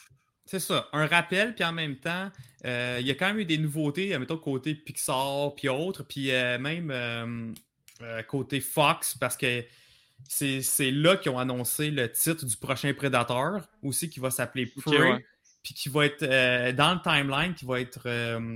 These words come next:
Speaker 1: dans le temps, je pense, trois cents ans avant, fait que dans, euh,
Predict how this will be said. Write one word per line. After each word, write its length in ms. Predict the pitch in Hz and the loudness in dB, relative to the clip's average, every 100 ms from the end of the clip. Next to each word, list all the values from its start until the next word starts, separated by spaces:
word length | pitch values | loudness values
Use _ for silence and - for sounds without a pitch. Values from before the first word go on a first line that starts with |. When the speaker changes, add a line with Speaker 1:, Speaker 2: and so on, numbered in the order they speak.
| 113 | -8
Speaker 1:
dans 200 | 113 117 | -8 -8
le 80 | 110 - | -6 -4
temps, 220 | 139 139 | -2 -2
je 80 | - | -2
pense, 260 | 143 123 - | -4 -4 -6
trois 280 | 147 165 | -2 0
cents 460 | 156 156 135 127 127 | 2 0 0 0 0
ans 260 | 139 151 135 | 0 0 2
avant, 460 | 127 123 143 151 160 | 0 2 0 2 0
fait 200 | 131 117 | -2 -4
que 160 | 123 | -4
dans, 380 | 117 120 117 117 - - - - - - _ 127 | -4 -4 -4 -8 -12 -20 -20 -20 -20 -20 _ -2
euh, 640 | 117 117 123 110 - | 2 2 2 -2 -4